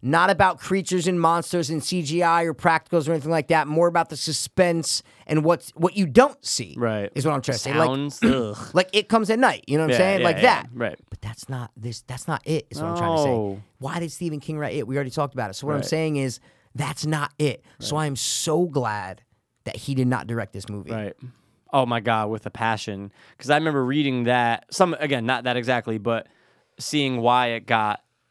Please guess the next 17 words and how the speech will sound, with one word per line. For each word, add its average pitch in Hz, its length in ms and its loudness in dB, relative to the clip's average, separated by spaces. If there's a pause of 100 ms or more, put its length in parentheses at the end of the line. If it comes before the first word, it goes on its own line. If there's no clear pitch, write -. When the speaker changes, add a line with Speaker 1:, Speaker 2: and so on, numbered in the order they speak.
(100)
Speaker 2:
axed, 107 480 -2
or, 120 140 -4
and 117 240 0
what, 120 320 2
it 127 80 -4
was 120 120 -2
briefly 147 300 -2
talking 127 260 0
about 123 160 0
what 117 140 -2
he 117 80 -2
wanted 113 280 -2
to 117 80 -10
do, 113 320 0
and 110 100 -4
it 110 60 -6
just 107 280 -8